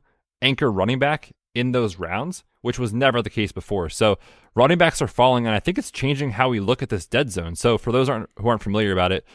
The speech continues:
basically it's, like, rounds four to six historically based off A D P. Those guys have had much worse outcomes, much, much worse hit, hit rates because of the running back thirst that is there in most drafts. You see that in home leagues all the time.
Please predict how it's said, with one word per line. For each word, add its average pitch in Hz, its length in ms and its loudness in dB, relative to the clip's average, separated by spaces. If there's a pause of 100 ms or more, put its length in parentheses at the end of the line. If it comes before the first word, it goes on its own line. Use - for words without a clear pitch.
(160)
basically 139 380 2
it's, 104 100 -8
like, 98 160 -4
rounds 113 320 0
four 127 300 -2
to 113 100 -2
six - 320 -2
historically 98 600 -2 (300)
based 110 200 0
off 95 120 0
A - 40 -12
D 92 180 -4
P. 113 340 0 (680)
Those 127 240 4
guys 110 260 6
have 107 100 -4
had 92 260 2 (300)
much 127 320 2
worse 110 240 0
outcomes, 98 460 -2
much, 101 320 -8
much 110 220 -2
worse 98 200 -2
hit, - 220 -2 (100)
hit 123 160 0
rates 92 320 -4 (340)
because 113 540 2 (240)
of 107 100 2
the 104 60 -4
running 110 200 2
back 101 180 2
thirst 135 400 0
that 98 140 0
is 87 100 -4
there 110 200 0
in 95 60 -2
most 95 240 -2
drafts. 120 460 4 (240)
You 123 100 -8
see - 160 2
that 135 60 6
in 104 80 -2
home 120 240 -2
leagues 110 200 0
all 95 120 2
the 90 60 -2
time. 104 380 0